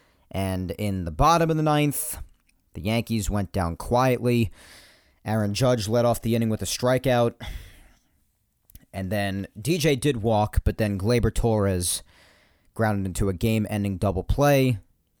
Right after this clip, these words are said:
Really tough loss for the Yankees, especially coming off the Red Sox series with the way those last two games went.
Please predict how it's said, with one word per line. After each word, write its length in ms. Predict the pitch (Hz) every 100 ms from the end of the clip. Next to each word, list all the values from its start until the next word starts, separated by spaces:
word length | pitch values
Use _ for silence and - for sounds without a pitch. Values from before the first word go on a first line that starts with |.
| _ _ _
Really 500 | - 80 92 120 110
tough 360 | 104 - 101 -
loss 260 | 92 85 -
for 120 | 87
the 100 | 82
Yankees, 480 | 85 82 - 82 76
especially 800 | 101 - 127 113 110 107 98 - - - - _ _ _ _ _ _ _ -
coming 260 | 156 151
off 160 | 135 123
the 80 | 123
Red 220 | 113 113
Sox 340 | - 110 101
series 360 | - 110 104 101
with 80 | 107
the 80 | 107
way 120 | 107
those 220 | 101 82
last 340 | 95 98 -
two 220 | - 127 110
games 400 | 117 113 107 -
went. 400 | 104 104 -